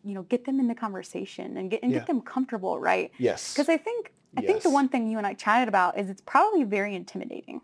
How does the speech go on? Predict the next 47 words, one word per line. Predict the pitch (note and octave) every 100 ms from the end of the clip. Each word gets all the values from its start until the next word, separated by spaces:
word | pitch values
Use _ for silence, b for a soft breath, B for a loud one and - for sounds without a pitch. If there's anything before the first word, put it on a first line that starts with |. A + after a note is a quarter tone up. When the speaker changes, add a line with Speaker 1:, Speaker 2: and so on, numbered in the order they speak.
| -
Speaker 2:
Yes, | G2+ -
it | D#2+
is. |
Speaker 1:
Um, | A#3 G#3+ -
to | - A#3+
walk | G#3+ -
into | G4 F4 D#4+
a |
place | B3+ A3 G3+ G#3 - -
that | G#3 G3 F#3+ - -
is, | - G3 F#3 - -
you | G#3+
know, | F#3 F#3 F#3+
these | A3+ B3
people | D#4 D4+ A#3
maybe | G3+ F#3
grew | C4
up | C#4
on | C4+ B3+
a |
farm, | B3 A#3 G#3+ G#3 E3
Speaker 2:
Mm-hmm. | G#3+
Speaker 1:
they | G3
got | B3 B3+
a |
degree | A3+ A#3+ A3+
in | G#3
agriculture. | G3 F#3+ - F#3+ - F#3+ F#3+
Speaker 2:
Yeah. | D3 C3+ B
Speaker 1:
We | A#3+
throw | A#3+ C#4 C#4+
these | C4+ A#3
words | F#3+ G#3 G#3 G#3
around | F#3+ F#3 F#3 F#3+
like | F3+
Speaker 2:
Yeah. | D3+ A3
Speaker 1:
origination | B3+ C#4 C#4 A3+ G3+ - F#3+ E3+
Speaker 2:
Yes, | A#3+ F#3
Speaker 1:
or, | A#3+ A#3
Speaker 2:
yeah, | F3 -
Speaker 1:
you | B3 B3
know, | G#3+ G#3
Speaker 2:
yeah. | F3
Speaker 1:
different | D#4 D4+
things | D4+ C4
like | A3 A#3
that. | G#3 G3